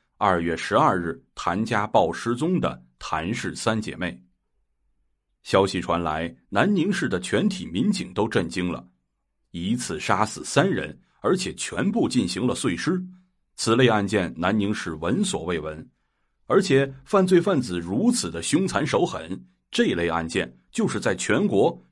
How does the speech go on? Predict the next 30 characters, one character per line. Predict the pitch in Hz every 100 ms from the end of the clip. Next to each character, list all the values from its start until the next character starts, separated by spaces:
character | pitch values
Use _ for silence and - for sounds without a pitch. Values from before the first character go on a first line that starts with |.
| -
也 | 82 67
实 | - - 123 208
属 | 90 85
罕 | 87 71
见。 | 73 90 - _ _ _ _ _ _ _ _ _ _
一 | - 104
时 | 95 92
间， | 104 107 - _
社 | - - 202
会 | 165 127
上 | 101 98
关 | 175
于 | 151 165
凶 | - 226 208
手 | 85 -
的 | 95
各 | 208
种 | - 78
传 | - 92 160
闻 | 101 135
猜 | - 175 208
测 | - 110 - _ _
连 | - 82 82 107
续 | 85
不 | - 87
断， | 98 104 - _ _ _ -
人 | 85 82 143
心 | 180 - 85
惶 | 82 76 82
惶。 | 69 67